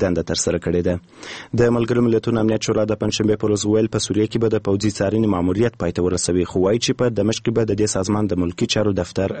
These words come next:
فعالوي. ترکیه خپل اتباعو ته خبرداری ورکړی، په لبنان کې د سړي تښتونو د پیښو د زیاتېدو له وجې چې دوه تنه ترکان هم پکې تښتول سوي،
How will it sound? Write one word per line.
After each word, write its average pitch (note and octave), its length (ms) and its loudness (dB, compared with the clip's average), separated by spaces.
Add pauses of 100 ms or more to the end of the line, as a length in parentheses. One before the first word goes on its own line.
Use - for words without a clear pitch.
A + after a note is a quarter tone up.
(100)
فعالوي. F2 500 0 (1080)
ترکیه E3 320 2
خپل D3+ 180 0
اتباعو B2+ 340 2
ته C3 80 0
خبرداری A2+ 460 0
ورکړی، A#2 420 0
په A#2 140 2
لبنان G#2+ 340 0
کې A2+ 200 0
د A2 120 2
سړي G2+ 240 0
تښتونو G#2+ 500 0
د A2 140 0
پیښو A2 280 0
د A2 140 2
زیاتېدو G2 440 0
له F#2+ 100 2
وجې A#2+ 260 0
چې A#2+ 220 0
دوه B2 180 2
تنه C#3 240 0
ترکان A2+ 300 -2
هم A2+ 140 0
پکې A#2 420 0
تښتول F#2 420 -2
سوي، B2+ 220 2